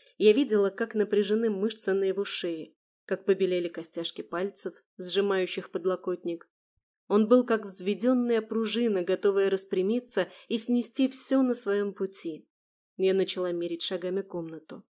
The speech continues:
Шпильки моих ботильонов выбивали нервный ритм по паркету.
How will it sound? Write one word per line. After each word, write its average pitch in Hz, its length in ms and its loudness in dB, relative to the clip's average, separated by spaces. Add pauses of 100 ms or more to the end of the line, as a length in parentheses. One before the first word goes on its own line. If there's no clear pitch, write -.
(200)
Шпильки 240 420 0
моих 220 260 2
ботильонов 208 680 -2
выбивали 196 520 0
нервный 214 500 -2
ритм 208 300 -4
по 202 100 -8
паркету. 190 680 -8